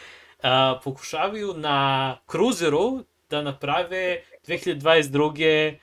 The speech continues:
a, ceo, ceo event sa, te-, za tabletop R P G.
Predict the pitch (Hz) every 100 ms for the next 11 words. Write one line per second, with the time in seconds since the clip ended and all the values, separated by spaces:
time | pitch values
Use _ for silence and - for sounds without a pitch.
0 | _ _ 135 131 131 131 127 - 143 143
1 | 135 135 139 139 - _ _ _ _ -
2 | - 147 139 131 131 123 131 113 104 -
3 | - - 127 110 110 107 107 107 - _
4 | _ - - 131 120 120 120 107 110 101
5 | - 104 -